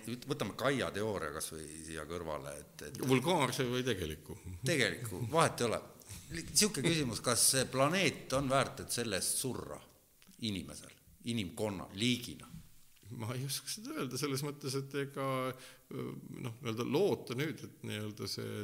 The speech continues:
Speaker 2: tühine kliima soojenemine elumaal ära hävitab, ei maksa. Hävib elu meie inimkonna jaoks. Ja inimkonna, mm, noh, kuidas ma nüüd ütlen, inimkonna,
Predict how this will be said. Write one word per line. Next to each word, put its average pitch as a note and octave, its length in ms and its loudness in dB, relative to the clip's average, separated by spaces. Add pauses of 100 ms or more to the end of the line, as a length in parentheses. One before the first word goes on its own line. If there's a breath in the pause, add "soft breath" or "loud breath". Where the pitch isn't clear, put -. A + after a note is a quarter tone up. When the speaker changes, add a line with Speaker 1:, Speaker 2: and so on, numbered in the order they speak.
Speaker 2:
tühine G#2 720 -4
kliima A#2 340 -2
soojenemine G2+ 800 -2
elumaal F2+ 640 -2
ära F2 160 -6
hävitab, F2 580 -10
ei G2 160 -2
maksa. - 300 0 (720)
Hävib C3+ 400 -2
elu C#3+ 160 -2 (560 loud breath)
meie A2+ 320 6
inimkonna E2+ 640 -2
jaoks. C#2+ 320 -10 (420 loud breath)
Ja F#2 80 2
inimkonna, A#2 720 0 (460)
mm, G#1+ 1300 -8
noh, G#2 140 -10
kuidas - 240 -18
ma G#2+ 80 -6
nüüd A2 160 -2
ütlen, - 240 -12 (100)
inimkonna, G2 760 -6